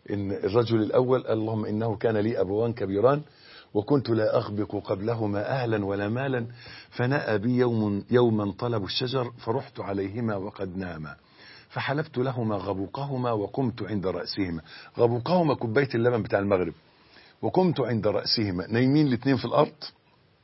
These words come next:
"فقمت عند، عند رأسهما أكره أن أوقظهما". وقلت: "يا سلام، فين الحنية دي النهاردة؟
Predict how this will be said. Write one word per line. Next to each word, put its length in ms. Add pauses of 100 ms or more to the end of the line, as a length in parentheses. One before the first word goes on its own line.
(840)
"فقمت 420
عند، 260
عند 280
رأسهما 680 (640)
أكره 520
أن 140
أوقظهما". 800 (1000)
وقلت: 300
"يا 100 (100)
سلام، 520 (2000)
فين 180
الحنية 600
دي 120
النهاردة؟ 440